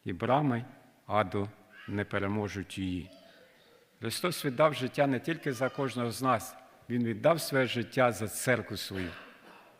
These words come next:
Він її будує,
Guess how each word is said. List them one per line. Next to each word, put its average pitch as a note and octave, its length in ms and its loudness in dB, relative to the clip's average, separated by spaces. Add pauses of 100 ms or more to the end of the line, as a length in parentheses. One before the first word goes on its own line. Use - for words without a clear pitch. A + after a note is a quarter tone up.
(2500)
Він B2+ 220 6
її B2+ 140 8
будує, D3+ 640 4